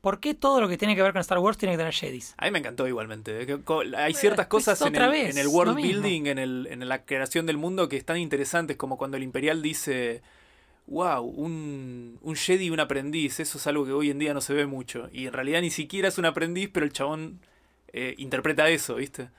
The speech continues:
Speaker 1: Sí, pero digo, es la misma estructura que tienen las primeras tres películas, que tienen las otras tres películas, y ahora la serie, esta serie también va a tener la misma estructura de maestro-aprendiz.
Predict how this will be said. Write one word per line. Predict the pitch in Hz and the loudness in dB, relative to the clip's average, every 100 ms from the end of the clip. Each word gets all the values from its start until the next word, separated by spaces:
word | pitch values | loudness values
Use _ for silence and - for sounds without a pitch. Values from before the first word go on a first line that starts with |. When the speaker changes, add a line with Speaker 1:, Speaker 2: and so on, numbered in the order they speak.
| _ | _
Speaker 1:
Sí, | - 269 196 | -6 -2 2
pero | 190 | 4
digo, | 220 | 4
es | 208 | 4
la | 214 | 2
misma | 208 247 247 | 2 4 2
estructura | - 180 156 214 190 | 2 -2 0 2 2
que | |
tienen | 175 185 | 2 -2
las | 170 | -2
primeras | 175 180 | 0 0
tres | - 185 | 0 -2
películas, | 180 202 202 196 196 - _ - | 0 0 2 0 0 -6 _ -10
que | 151 | -6
tienen | 151 | -4
las | 135 123 | -4 2
otras | 214 180 147 | 2 2 -2
tres | 170 | -4
películas, | 175 175 180 180 196 _ _ _ _ _ _ _ _ | -2 -2 0 -2 -4 _ _ _ _ _ _ _ _
y | 214 | -4
ahora | 175 214 | -2 0
la | 170 | 0
serie, | 208 202 - | 0 0 0
esta | 202 | 0
serie | 180 220 185 | 2 4 4
también | 165 208 | 2 2
va | |
a | 185 | 2
tener | 180 | 2
la | |
misma | 185 | 0
estructura | 175 160 190 185 | -2 -2 2 2
de | 165 | 2
maestro-aprendiz. | 151 165 - 165 156 156 208 | 0 -2 -4 -4 -4 -4 -6